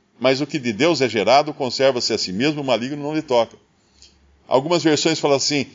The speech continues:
"não vive pecando", ou "não pratica pecado", não é isso.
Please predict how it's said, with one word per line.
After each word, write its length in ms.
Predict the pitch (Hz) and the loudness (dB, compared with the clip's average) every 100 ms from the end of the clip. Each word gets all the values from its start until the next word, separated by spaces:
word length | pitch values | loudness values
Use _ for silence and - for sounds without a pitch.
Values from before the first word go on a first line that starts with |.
| - | -4
"não 240 | 165 233 | 0 0
vive 360 | 123 196 226 196 | 0 -2 -2 0
pecando", 760 | 180 147 151 156 120 85 73 - _ _ _ _ _ _ - | 0 0 2 2 0 -4 -10 -16 _ _ _ _ _ _ -2
ou 180 | 156 | 0
"não 220 | 147 208 202 | 2 0 2
pratica 520 | 185 170 226 233 175 | 0 0 -2 0 0
pecado", 560 | 156 135 143 131 110 | 0 2 6 6 4
não 100 | 170 | -2
é 100 | 175 | -2
isso. 400 | 185 175 - 78 | 2 0 -2 -12